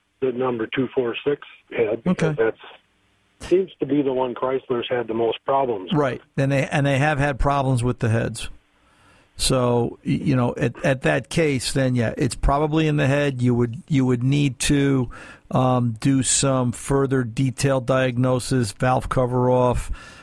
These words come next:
Speaker 2: um, uh, air the cylinder, measure rock in the valve guide against the, uh,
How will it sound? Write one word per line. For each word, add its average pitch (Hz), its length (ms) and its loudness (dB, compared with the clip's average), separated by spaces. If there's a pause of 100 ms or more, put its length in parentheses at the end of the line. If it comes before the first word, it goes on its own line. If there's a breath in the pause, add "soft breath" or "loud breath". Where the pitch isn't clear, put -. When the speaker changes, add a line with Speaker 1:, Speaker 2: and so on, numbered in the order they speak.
(160 loud breath)
Speaker 2:
um, 117 500 0
uh, - 200 -2
air 135 300 2
the 123 80 0
cylinder, 127 760 2 (440 loud breath)
measure 127 460 2
rock 123 420 2
in 127 120 0
the 120 80 2
valve 120 400 2
guide 123 320 2
against 120 400 -2
the, 117 300 2
uh, 117 280 2